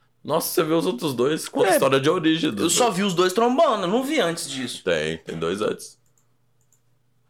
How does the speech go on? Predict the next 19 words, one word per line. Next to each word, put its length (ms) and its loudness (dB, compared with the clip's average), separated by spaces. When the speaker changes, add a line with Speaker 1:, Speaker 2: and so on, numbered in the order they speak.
Speaker 2:
O 80 -6
de 140 2
antes 140 4
eu 60 4
sabia 260 4
que 80 -4
existia, 380 2
mas 100 6
não 60 2
sabia 280 2
que 80 -10
tinha 160 0
conexão 500 -2
e 60 0
nem 560 -4
Speaker 1:
Ninguém 300 4
sabia, 500 -6
cara. 300 -8
No, 580 4